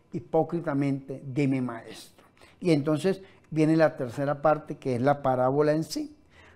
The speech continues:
Dice, "Un acreedor tenía dos deudores. Uno le debía quinientos denarios, mucho dinero, y otro le debía cincuenta, un, un poco. Como no tenían con qué pagar, perdonó a los dos". Y le pregunta,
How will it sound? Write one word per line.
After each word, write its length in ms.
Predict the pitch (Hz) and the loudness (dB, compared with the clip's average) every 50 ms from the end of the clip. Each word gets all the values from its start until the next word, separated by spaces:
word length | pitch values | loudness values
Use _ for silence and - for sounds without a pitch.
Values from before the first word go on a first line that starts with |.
| _ - | _ 2
Dice, 340 | 214 277 254 - 165 - - - - _ _ _ _ _ _ _ _ _ _ _ _ _ _ _ _ _ _ _ _ _ _ _ _ _ _ _ _ _ _ | 4 4 4 4 0 -8 -12 -18 -20 _ _ _ _ _ _ _ _ _ _ _ _ _ _ _ _ _ _ _ _ _ _ _ _ _ _ _ _ _ _
"Un 180 | - 262 285 330 | 8 10 12 12
acreedor 640 | 320 320 320 240 214 196 180 175 185 196 214 202 - | 12 12 10 8 8 8 8 8 8 8 6 4 4
tenía 360 | 226 214 208 208 208 208 202 | 2 2 2 4 4 6 6
dos 180 | 202 196 190 | 6 6 4
deudores. 600 | 170 202 202 196 170 254 247 240 185 - 131 - | 4 2 2 2 2 2 2 2 0 -2 -6 -6
Uno 220 | 156 165 175 190 208 | -4 -2 -2 0 2
le 100 | 202 185 | 6 6
debía 400 | 160 156 147 165 175 190 180 185 | 6 6 6 4 2 2 0 -2
quinientos 580 | - 151 139 139 143 151 151 156 151 151 226 | -4 -2 0 2 4 4 2 2 0 -2 -2
denarios, 480 | 220 247 220 185 160 156 160 185 202 185 | -2 0 0 2 2 2 2 0 -2 -4
mucho 380 | 156 131 131 135 135 - - 208 | -2 0 0 0 0 -2 -4 -4
dinero, 480 | 214 220 214 202 180 175 170 190 185 | -2 -2 0 0 0 0 0 -2 -4
y 80 | 156 147 | -4 -4
otro 200 | 143 143 151 165 | -4 -4 0 2
le 80 | 160 | 4
debía 240 | 151 139 135 143 156 | 4 4 4 0 0
cincuenta, 600 | 156 - 180 170 175 233 254 277 254 - - - | -2 -2 -4 -2 0 2 2 2 2 0 -2 -8
un, 260 | 120 117 - 123 127 - _ | -10 -10 -10 -12 -14 -14 _
un 120 | - 135 135 | -12 -10 -6
poco. 400 | - - 226 240 233 - 180 - - - - - - - - - - _ - | 2 4 4 4 4 2 -6 -16 -18 -20 -20 -20 -20 -20 -20 -20 -20 _ -6
Como 220 | - 196 202 220 | -2 0 4 6
no 160 | 226 269 269 | 6 6 8
tenían 580 | 277 294 277 269 262 262 254 247 240 240 233 - - - - _ _ _ - | 8 8 10 10 10 10 8 8 6 4 2 0 -8 -18 -20 _ _ _ -4
con 200 | - 170 170 151 | -2 -2 0 2
qué 140 | - 202 | 4 4
pagar, 520 | 202 202 220 214 202 190 180 180 175 175 - | 6 8 8 8 10 10 10 8 8 4 0
perdonó 260 | 170 156 147 147 147 | 0 0 0 0 0
a 60 | 147 | 2
los 220 | 160 180 196 185 175 | 2 0 0 0 2
dos". 300 | 262 262 202 160 135 - | 2 2 2 2 -2 -4
Y 60 | - | -4
le 140 | 139 135 135 | -2 -2 -2
pregunta, 600 | - 135 135 147 196 262 254 202 160 - - - | -2 -2 0 2 4 4 2 2 0 -4 -10 -16